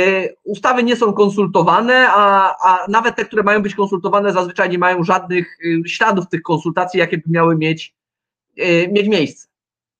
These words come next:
Prawo pojawia się szybko i co gorsza,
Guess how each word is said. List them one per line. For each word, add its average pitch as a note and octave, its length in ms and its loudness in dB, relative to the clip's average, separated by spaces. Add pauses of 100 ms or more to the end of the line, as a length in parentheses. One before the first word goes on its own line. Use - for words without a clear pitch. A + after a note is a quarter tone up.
(880)
Prawo C#4+ 300 0
pojawia A3 340 2
się D#3+ 160 -2
szybko - 800 0 (1000)
i A3 100 -10
co C4 140 0
gorsza, G#3+ 720 2